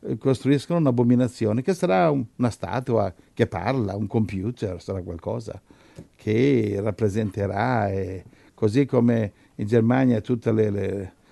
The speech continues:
tutti, tutte le scuole, posti governativi, c'era la, la, il quadro di Hitler,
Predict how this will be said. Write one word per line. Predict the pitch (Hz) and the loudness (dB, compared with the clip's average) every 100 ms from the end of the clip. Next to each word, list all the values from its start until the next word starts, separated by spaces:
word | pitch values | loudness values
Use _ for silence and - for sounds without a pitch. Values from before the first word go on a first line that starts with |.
| _ _ | _ _
tutti, | 104 113 98 | -8 -6 -6
tutte | 117 110 | -6 -2
le | 113 | -2
scuole, | 101 - 117 120 120 117 107 104 101 98 95 95 95 90 92 85 87 _ _ _ | -2 0 4 4 4 2 2 0 -4 -6 -8 -8 -10 -12 -14 -16 -20 _ _ _
posti | 117 110 113 | -6 -6 -4
governativi, | 107 113 117 113 101 113 107 104 104 101 101 _ _ - | -2 0 0 -2 -4 -4 -4 -4 -4 -6 -8 _ _ -12
c'era | - 98 | -6 -4
la, | 95 | -4
la, | 101 98 | -4 -6
il | 98 95 90 - 87 | -8 -10 -12 -16 -6
quadro | 113 101 104 | -4 -2 -2
di | 95 107 | -2 -4
Hitler, | 98 90 98 | -4 -8 -10